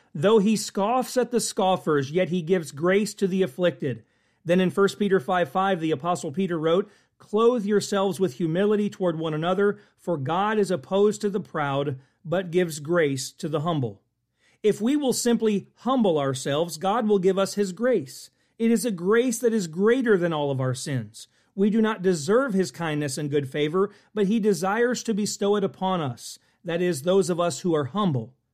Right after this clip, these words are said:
In Isaiah twenty-three and verse nine, the prophet recorded, "The Lord of hosts has planned it to defile the pride of all beauty, to despise all the honored of the earth." It will all be handled in the end.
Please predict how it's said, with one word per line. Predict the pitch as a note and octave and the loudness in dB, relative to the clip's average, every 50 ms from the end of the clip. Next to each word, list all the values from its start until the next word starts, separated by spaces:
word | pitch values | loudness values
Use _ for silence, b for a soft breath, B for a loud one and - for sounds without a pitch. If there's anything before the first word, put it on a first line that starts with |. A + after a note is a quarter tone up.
| _ _ _ _ _ _ _ _ _ _ _ _ | _ _ _ _ _ _ _ _ _ _ _ _
In | - G#3 G3 | 0 2 2
Isaiah | G3 F#3 F3 C#3 G#3+ A3+ A#3 A3 | 4 2 2 4 4 4 4 4
twenty-three | - G#3 G#3+ G#3 G3+ G3 G3+ G3+ A3 | 4 2 4 4 4 2 2 2 4
and | G#3+ G3 | 4 4
verse | F3+ F#3+ F3+ - F#3+ | 4 2 2 2 0
nine, | F#3 F#3 G3 G#3 G3+ | 0 2 2 2 2
the | F#3+ | 2
prophet | - - G3 G3 G3 - A3+ G#3+ | 2 0 0 0 2 0 0 0
recorded, | F#3 F3 F3 - G3+ G3+ G#3+ A#3 A3+ F3+ | 0 -2 0 2 2 4 4 4 2 2
"The | F3+ F3 | 2 2
Lord | E3+ F#3 G3+ A3 G#3 G#3 | 4 4 4 4 4 2
of | F#3 - | 0 0
hosts | - G3+ G#3+ A#3 A3+ - | 2 4 4 4 2 0
has | F#3 F3+ - | -4 -4 -4
planned | - - - G3 G#3 G#3+ A3 A3+ | -4 -2 0 0 2 2 4 2
it | A#3+ A#3+ - | 2 2 0
to | F#3+ F3 | -2 -2
defile | F3 F3 C3 - G3+ G3+ G#3+ A3+ A#3 G#3+ | -2 -2 -4 -2 -2 0 0 2 0 0
the | G3+ F#3 | 0 -2
pride | - - G3+ G3 G3+ G#3 G3+ | -4 -2 0 0 2 2 0
of | G3+ F3+ | 0 0
all | F#3 E3+ E3 | 0 0 0
beauty, | D3+ D#3+ F#3+ G#3 A3 A#3 A#3+ A#3 A#3 B B B B B | -2 -2 -2 0 2 2 0 0 -2 B B B B B
to | - F3 | -4 -2
despise | F3+ F3 B2+ - - - G3+ G#3 G#3+ A3+ A3+ A3+ G#3 - | -2 -2 -4 -4 -6 -4 -2 0 0 0 0 0 -2 -2
all | - F3 F3+ F#3+ G#3 G#3+ G3+ | -4 -2 0 0 0 0 0
the | F#3+ G#3 G#3 | -2 -2 -2
honored | - E3+ E3+ F3+ F#3 F3+ F3+ E3+ | -2 -4 -2 -2 0 0 0 0
of | E3+ D#3 D3 | 0 -2 -2
the | D3+ E3 F3+ | -4 -6 -4
earth." | E3 D3 C#3 A#2 - _ _ _ _ _ _ _ _ _ _ _ _ _ _ - | -2 -2 -2 -2 -4 _ _ _ _ _ _ _ _ _ _ _ _ _ _ -8
It | D#3 C#3 | -6 -4
will | C3+ C#3 C#3+ | -2 0 0
all | C#3+ D3+ E3+ | 2 0 0
be | E3+ F#3+ G3 | 0 -2 -4
handled | C3+ D#3 F#3 E3+ D#3 C#3+ C#3 B2+ C3 | -4 -4 -4 -2 -2 -2 -2 0 0
in | C3 C3 C3+ | 0 0 2
the | C3+ C#3 C#3 | 2 0 0
end. | C3 A#2 G#2 G#2 G#2 | -2 -2 -4 -8 -12